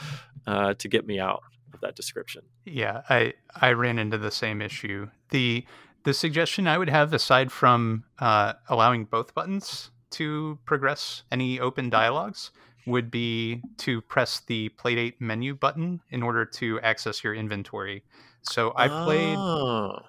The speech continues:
Speaker 2: I played with the sound off for fifty percent of the time,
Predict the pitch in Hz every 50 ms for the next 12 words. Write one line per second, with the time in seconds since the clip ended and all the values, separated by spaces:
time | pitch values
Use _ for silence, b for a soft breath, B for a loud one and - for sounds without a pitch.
0 | _ _ - 131 131 - 185 185 165 165 160 - 139 - - - 135 123 131 139
1 | 127 123 117 117 117 110 - - - - 127 104 98 - - - 170 160 - 175
2 | 160 - - 165 - - 131 123 113 110 110 104 - - 113 110 113 131 165 190
3 | 180